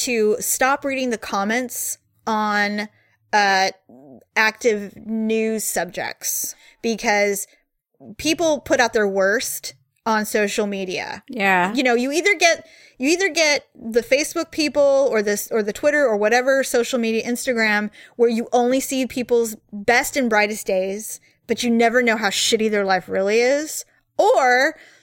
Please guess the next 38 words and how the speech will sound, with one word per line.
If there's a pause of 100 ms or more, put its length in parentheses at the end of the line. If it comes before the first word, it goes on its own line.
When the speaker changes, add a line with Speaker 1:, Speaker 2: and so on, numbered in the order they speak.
(100)
Speaker 1:
you
get
people
who
comment
on, (600)
you
know,
people
getting
killed
by
the
police
or
the
politics
or
whatever,
Speaker 2:
Mm-hmm.
Speaker 1:
and
then
they'll
just
put
down (680)
the
most
hateful,
vile, (380)
offensive
things
you've
ever
seen
in
your
life